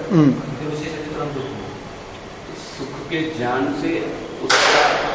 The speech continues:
Speaker 3: शुगर है, उससे क्या संबंध है?
Speaker 1: संबंध वो अलग बात है। मतलब, जो सुख का ज्ञान हुआ, उस सुख के ज्ञान से फिर नया कुछ उत्पन्न हो सकता है ना,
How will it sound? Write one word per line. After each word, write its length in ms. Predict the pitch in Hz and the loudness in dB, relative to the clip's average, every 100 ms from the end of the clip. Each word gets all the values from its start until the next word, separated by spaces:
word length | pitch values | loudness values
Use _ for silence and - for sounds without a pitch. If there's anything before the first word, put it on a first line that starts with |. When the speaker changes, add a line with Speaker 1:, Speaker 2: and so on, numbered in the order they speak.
| - - - | -4 -6 -4
Speaker 3:
शुगर 320 | 131 143 143 | 0 2 2
है, 220 | 131 135 | 0 0
उससे 260 | 135 - 139 | 0 0 -4
क्या 140 | 147 | -4
संबंध 420 | 143 127 113 110 | -4 -4 -4 -6
है? 60 | 107 - - - - - - | -6 -8 -10 -12 -12 -10 0
Speaker 1:
संबंध 760 | - 151 160 185 202 208 - | 6 8 10 12 10 8 6
वो 100 | 190 | 10
अलग 320 | 196 208 196 | 12 12 10
बात 200 | 160 127 | 8 6
है। 340 | - - - - - - - | 4 -2 -8 -8 -10 -12 4
मतलब, 260 | 165 214 175 | 10 10 12
जो 160 | 185 254 | 12 12
सुख 260 | 254 226 | 10 10
का 140 | - 262 | 12 12
ज्ञान 440 | 175 185 190 240 | 12 12 12 10
हुआ, 360 | 196 139 143 190 | 10 10 10 8
उस 340 | - 254 - | 8 6 8
सुख 120 | 233 | 6
के 300 | 233 - 262 | 6 10 10
ज्ञान 480 | 226 170 180 196 220 | 12 10 10 8 8
से 200 | - 240 | 10 10
फिर 180 | 240 247 | 12 10
नया 440 | 208 196 226 285 | 12 12 12 10
कुछ 360 | 285 277 277 - | 8 8 8 8
उत्पन्न 400 | 247 - 262 269 | 4 10 12 12
हो 100 | 240 | 10
सकता 340 | 190 - - | 6 6 8
है 80 | 240 | 10
ना, 260 | 302 165 | 10 6